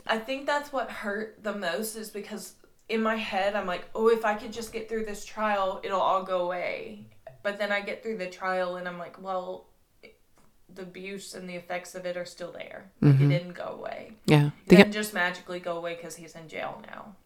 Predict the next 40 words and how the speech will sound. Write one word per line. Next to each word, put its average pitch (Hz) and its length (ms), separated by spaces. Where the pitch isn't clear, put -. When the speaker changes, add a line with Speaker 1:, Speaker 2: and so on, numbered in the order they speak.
Speaker 2:
The 175 100
only 190 220
Speaker 1:
Like, 165 40
it 156 40
Speaker 2:
relief 175 480
Speaker 1:
really 160 140
Speaker 2:
of 143 100
it 156 140
Speaker 1:
hurt. - 60
Speaker 2:
was 143 260
not 165 240
having 156 360
to 147 60
try 156 260
to 139 80
make 147 280
our 143 100
way 139 180
to 160 240
court - 400
when 147 200
we 139 80
needed 131 340
to. 120 220
The 185 80
court - 440
stuff - 260
was 135 140
done, 226 200
and 262 120
that's 294 160
a 190 80
huge 233 420
thing, 214 200
but 170 140
emotionally 240 720
Speaker 1:
I 220 120
think 247 240
as, 233 180
like, 214 320